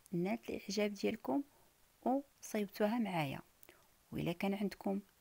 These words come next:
أي ملاحظة، شاركوها معايا في صفحة جمعية كان يا مكان على الفيسبوك. والسلام عليكم،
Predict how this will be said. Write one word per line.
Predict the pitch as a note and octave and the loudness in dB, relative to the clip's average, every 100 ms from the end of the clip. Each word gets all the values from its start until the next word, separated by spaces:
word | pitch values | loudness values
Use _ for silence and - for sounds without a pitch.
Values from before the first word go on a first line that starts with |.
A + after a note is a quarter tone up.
| _ - | _ -2
أي | G#3+ C4 | 2 4
ملاحظة، | C4 B3+ B3 - A#3 D4 - _ _ - | 4 4 0 0 2 0 -2 _ _ -16
شاركوها | - D#3+ A3 - A3+ | -6 -2 -2 2 2
معايا | G#3+ G#3+ G#3+ A#3 C#4 - - _ - | 2 2 2 2 -2 -12 -20 _ -16
في | |
صفحة | - - - D#3 - - G3 | -12 -6 -2 -2 -4 -16 -6
جمعية | C#3+ G3+ A#3 A#3+ | 0 2 2 0
كان | - - A#3+ | 0 0 2
يا | A#3+ | 4
مكان | A#3+ A#3 C4+ D4 - - _ - | 2 4 2 2 -2 -20 _ -8
على | - A3+ | -2 0
الفيسبوك. | A3+ - E3+ - E3 D3 - - _ - - - _ _ - | 0 2 2 2 0 -2 -4 -18 _ -20 -20 -20 _ _ 0
والسلام | D#3+ F3 - - - F#3 A3+ | 0 0 -6 -8 2 4 6
عليكم، | A#3 A3+ A3+ C#4+ | 4 2 2 4